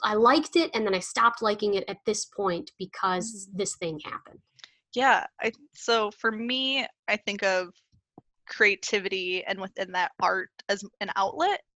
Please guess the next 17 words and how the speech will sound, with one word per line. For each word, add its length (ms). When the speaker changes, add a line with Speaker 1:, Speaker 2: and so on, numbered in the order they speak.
Speaker 2:
Um, 120
Speaker 1:
Mm-hmm. 260
Speaker 2:
and 120
it 80
really 240
just 180
allows 460
you 360
to 140
express 520
and 80
es-, 180
and 80
explore 440
things 280
about 360
you 320